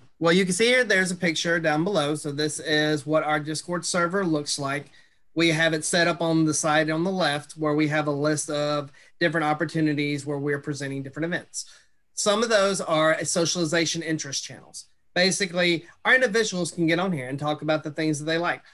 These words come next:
whether it's anime, movies, fashion, cooking,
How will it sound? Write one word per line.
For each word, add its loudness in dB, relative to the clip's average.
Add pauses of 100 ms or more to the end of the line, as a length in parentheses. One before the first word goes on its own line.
(160)
whether 2
it's -2
anime, -2
movies, 0
fashion, -2 (180)
cooking, -2